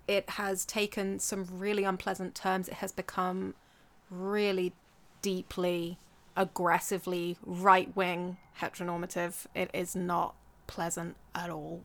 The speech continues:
Not only do I not recommend it, I actively recommend avoiding it if you think this is something that is likely to burn you up. It is not good. Um, but I'm still watching it. I,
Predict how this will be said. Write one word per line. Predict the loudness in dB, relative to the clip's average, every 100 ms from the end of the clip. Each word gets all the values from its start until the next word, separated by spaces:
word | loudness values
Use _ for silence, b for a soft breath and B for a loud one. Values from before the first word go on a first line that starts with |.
| -16 -8
Not | 0 4 4
only | 2 0
do | 0 0
I | 2
not | 0
recommend | 0 -2 0 0 0
it, | -2
I | 2
actively | 4 2 -2 -4 -2
recommend | -2 -4 -4 -6 -4
avoiding | -4 2 8 8 8 2
it | -2
if | -4 -4
you | -4
think | -4 -4
this | -2
is | -2
something | -2 -2 -4
that | -4 -4
is | -2
likely | -2 -2 -4 -4
to | -4 -4 -4
burn | -2 -2 -2
you | -2
up. | -4 -4 -10 B B B B B B -6
It | -4
is | -2
not | -4 -6
good. | -8 -8 -10 b b b b 2
Um, | 4 4 2 -4 2
but | 6
I'm | 6
still | 8 6 8
watching | 8 8 4
it. | 4 0 -14 -20 -2
I, | 4 4 2